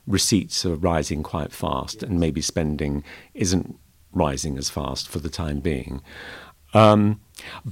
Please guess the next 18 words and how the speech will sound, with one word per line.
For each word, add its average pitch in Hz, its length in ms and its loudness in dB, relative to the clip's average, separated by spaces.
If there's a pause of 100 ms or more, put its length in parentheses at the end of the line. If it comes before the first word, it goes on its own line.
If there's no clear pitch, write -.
but 147 200 8
what 165 320 2
we've 127 420 0
had 101 240 -6
instead, 92 560 0
especially 101 520 0
last 110 520 2
year, - 400 -6 (640)
was 101 460 4 (140)
relatively, 127 960 4
I 107 40 4
mean, 101 160 4
I 113 80 2
mean, 110 220 2 (380)
highish, - 540 -4 (340)
you 120 120 2
know, 80 240 2 (220)
inflation 80 840 -2